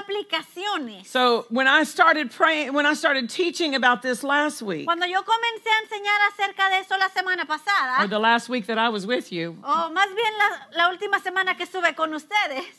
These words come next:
Speaker 2: I realized we needed to go back and cover some of these basics.
Speaker 1: me di cuenta que teníamos que regresar y repasar algunas de esas cosas básicas.
Speaker 2: So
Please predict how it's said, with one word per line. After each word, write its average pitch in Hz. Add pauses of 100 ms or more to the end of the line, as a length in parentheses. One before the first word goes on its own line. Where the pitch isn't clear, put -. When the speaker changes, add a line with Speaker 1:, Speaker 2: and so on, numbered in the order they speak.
Speaker 2:
I 269
realized 277
we 294
needed 294
to 214
go 254
back 269
and 226
cover 226
some 226
of 196
these 196
basics. 196
Speaker 1:
me 320
di 427
cuenta 370
que 359
teníamos 415
que 392 (220)
regresar 403
y 392
repasar 381
algunas 381
de 359
esas 349
cosas 339
básicas. 240
Speaker 2:
So 254